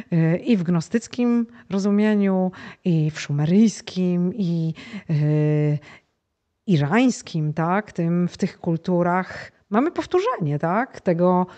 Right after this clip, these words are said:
y, tej figury jadalnego bóstwa, czy tej figury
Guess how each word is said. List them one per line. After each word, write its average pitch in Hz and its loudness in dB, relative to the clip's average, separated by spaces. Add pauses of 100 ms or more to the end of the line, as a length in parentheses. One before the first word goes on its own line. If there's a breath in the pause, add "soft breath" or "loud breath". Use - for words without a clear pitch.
(280 soft breath)
y, 170 4
tej 196 4
figury 208 2
jadalnego 190 6
bóstwa, 170 -4
czy - -6
tej 180 0
figury 190 0